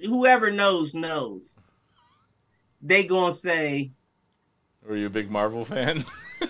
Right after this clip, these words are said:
Speaker 1: Right.
Speaker 2: <laughs>
Speaker 1: "You a fan of the Avengers?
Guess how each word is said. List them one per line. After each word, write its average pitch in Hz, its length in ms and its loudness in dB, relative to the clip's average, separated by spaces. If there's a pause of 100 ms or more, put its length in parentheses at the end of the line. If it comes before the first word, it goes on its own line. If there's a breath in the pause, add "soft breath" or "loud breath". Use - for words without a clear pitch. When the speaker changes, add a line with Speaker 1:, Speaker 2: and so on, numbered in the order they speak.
Speaker 1:
Right. 302 580 10
Speaker 2:
<laughs> 226 400 8
Speaker 1:
"You 277 180 6
a 254 40 6
fan 277 320 8
of 262 100 8
the 254 160 4
Avengers? 311 800 0